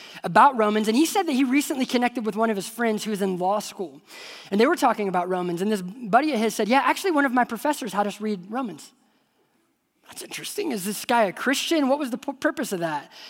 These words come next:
He goes, "No, he wasn't a Christian. He's a lawyer." He, he, he understood, though, w-, a, a good argument when he saw one. And he wanted his students to, uh, read Romans so that they could know how to craft an airtight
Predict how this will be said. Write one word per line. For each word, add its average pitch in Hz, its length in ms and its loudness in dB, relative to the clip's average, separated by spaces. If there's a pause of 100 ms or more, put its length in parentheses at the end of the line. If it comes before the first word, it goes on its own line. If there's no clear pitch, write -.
(120)
He 302 80 -2
goes, 277 60 0
"No, 349 140 6
he 320 100 4
wasn't 277 260 2
a 226 40 -2
Christian. 240 420 -4 (340)
He's 269 120 -2
a - 20 -2
lawyer." 247 260 0
He, 262 140 4
he, 262 220 4
he 269 60 4
understood, 269 500 0
though, 196 240 4
w-, 208 200 -6
a, 202 180 -6
a 208 60 -8
good 214 160 0
argument 202 380 -2
when 175 80 -6
he 175 80 -4
saw 214 240 -4
one. 160 260 -12 (480)
And 226 80 4
he 247 60 6
wanted 285 260 6
his 247 100 0
students 285 580 2
to, 247 100 2
uh, - 240 -4
read 233 320 4
Romans 214 600 2 (200)
so 254 160 0
that 226 140 -2
they 247 100 4
could 262 180 -2
know 226 180 2
how 233 100 2
to 214 80 -2
craft 196 480 0
an 185 180 -4
airtight 175 640 -8